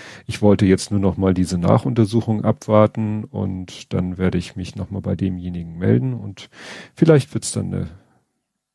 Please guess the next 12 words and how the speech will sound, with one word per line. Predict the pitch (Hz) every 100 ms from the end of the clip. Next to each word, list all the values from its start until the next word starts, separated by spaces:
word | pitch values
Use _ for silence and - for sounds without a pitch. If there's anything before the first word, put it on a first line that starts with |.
| _ _
ausführliche | 120 120 - 113 92 -
Podcast-Folge | 90 101 - - 90 - - 95 90
geben | 87 95 90 90
zum | 82 101 90
Thema, | - 90 90 85 87 -
ja, | 92 82 _ _ - - - _ _ _
krank | - 107 110
sein | - 101 98 95 - _ -
<laughs> | - - 147 -
in | 160
Zeiten | - 196 -
von | 87 92 87